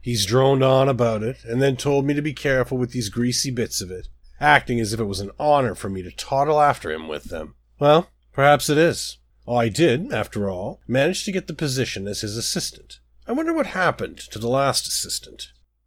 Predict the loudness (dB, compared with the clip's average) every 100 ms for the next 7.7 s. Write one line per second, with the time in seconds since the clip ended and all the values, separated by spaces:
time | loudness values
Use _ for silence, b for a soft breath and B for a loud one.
0 | _ -6 -2 4 6 6 2 0 -2 -4
1 | -2 -2 -2 -4 -6 -6 -6 -8 -14 _
2 | _ _ _ _ _ _ -2 0 2 4
3 | 4 4 2 0 0 0 0 -2 0 2
4 | 2 -2 -10 -10 -4 -2 -2 -2 0 0
5 | -2 -8 -10 -6 -6 0 0 0 2 4
6 | 2 0 -4 -2 -2 -4 -6 -6 -4 -4
7 | -2 -2 -4 -8 -8 -8